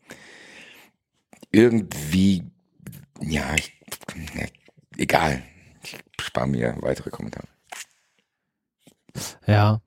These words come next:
Speaker 2: also wie du schon, schon richtig sagst, es ist sehr auffällig, dass das, und wir gucken jetzt ja nur auf die Eintracht-Spiele, wenn du da auf die gesamte Liga guckst, ist das halt generell irgendwie ein Thema, was da, äh, immer mehr, ähm, äh,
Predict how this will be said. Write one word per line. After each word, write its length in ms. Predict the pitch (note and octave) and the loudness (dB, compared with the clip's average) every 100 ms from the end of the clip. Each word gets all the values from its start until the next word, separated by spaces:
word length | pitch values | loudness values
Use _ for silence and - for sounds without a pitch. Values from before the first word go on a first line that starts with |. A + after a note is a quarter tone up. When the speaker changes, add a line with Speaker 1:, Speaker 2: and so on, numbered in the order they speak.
| _ - | _ 0
Speaker 2:
also 280 | A2+ A2+ - | 4 4 2
wie 140 | B2+ B2+ | 4 6
du 100 | B2+ | 8
schon, 440 | C3 B2+ B2+ G2+ | 6 4 2 0
schon 140 | A#2+ | 4
richtig 260 | A#2+ A#2 A#2 | 6 6 4
sagst, 260 | G#2+ G#2 A#2 | 4 2 0
es 140 | C#3 | 0
ist 160 | C3+ - | 2 6
sehr 220 | B2 - | 6 6
auffällig, 800 | B2+ C#3 C#3 C3 C3 B2 - - - | 4 4 6 8 8 6 0 -4 2
dass 240 | C3 - | 4 6
das, 320 | C3 B2 - | 6 4 4
und 160 | - B2 | -2 2
wir 100 | A2+ | 4
gucken 300 | - C3+ B2+ | 4 2 4
jetzt 160 | A#2 A#2+ | 4 6
ja 80 | |
nur 200 | A#2 A#2+ | 4 4
auf 140 | F#2+ A2 | 2 4
die 80 | A2 | 4
Eintracht-Spiele, 640 | A#2 C#3+ C3+ - C3+ B2 | 6 6 4 6 6 6
wenn 100 | A#2 | 6
du 80 | A#2+ | 6
da 140 | A2+ | 6
auf 100 | A2 | 6
die 140 | - A2+ | 4 4
gesamte 720 | A2 A2 B2+ - B2 A#2+ A#2+ | 6 6 4 6 8 8 6
Liga 400 | A#2+ A#2+ C3+ B2+ | 2 4 6 6
guckst, 360 | - C3 - - | 6 0 0 -4
ist 240 | A2+ - | -4 -2
das 160 | A#2 - | 0 4
halt 280 | A#2 A2+ - - - - - - | 4 4 -2 -18 -20 -18 -20 0
generell 460 | B2+ A#2+ G#2+ A#2+ D3+ | 6 6 8 8 6
irgendwie 440 | G#2 C#3+ D3 C3+ | 6 4 6 4
ein 100 | C3 | 4
Thema, 360 | C#3 C3+ B2+ B2 | 2 4 4 4
was 140 | B2 | 4
da, 400 | C3+ B2 A#2+ A#2+ | 6 8 8 8
äh, 300 | A2+ A#2+ A2+ | 8 8 6
immer 260 | A2 B2+ B2+ A#2+ | 4 2 2 0
mehr, 600 | A#2+ B2 B2 B2 B2 A#2 | -2 4 6 8 8 6
ähm, 580 | A#2 A#2+ A#2 A2+ A#2 A#2 A2 _ _ _ _ _ _ _ _ _ - - | 6 8 8 6 0 -8 -14 _ _ _ _ _ _ _ _ _ -20 0
äh, 380 | A#2 A2+ A2+ | 6 8 10